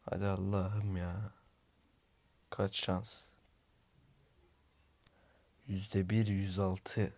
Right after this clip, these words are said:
dört buçuk, yüzde beş. Bari bir yola gidek. Yüzde on beş şans ama. Hadi bir Drogba çıkması yok mu? Bismillahirrahmanirrahim.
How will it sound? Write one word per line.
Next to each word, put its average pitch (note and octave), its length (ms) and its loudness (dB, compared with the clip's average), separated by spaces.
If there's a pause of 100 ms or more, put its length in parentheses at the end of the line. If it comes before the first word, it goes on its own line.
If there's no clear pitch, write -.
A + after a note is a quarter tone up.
(840)
dört A2 360 0
buçuk, - 500 -8 (300)
yüzde - 360 -2
beş. - 440 -2 (1500)
Bari G#2 300 2
bir G#2+ 160 2
yola G2+ 360 4
gidek. - 540 -4 (2000)
Yüzde - 260 -8
on G2 240 2
beş F#2+ 140 -2
şans - 380 -6
ama. C3 240 -4 (1700)
Hadi G#2+ 280 4
bir G#2 120 2
Drogba F#2+ 460 4
çıkması - 520 -4
yok F#2 180 -2
mu? - 80 -20 (1700)
Bismillahirrahmanirrahim. - 1200 -8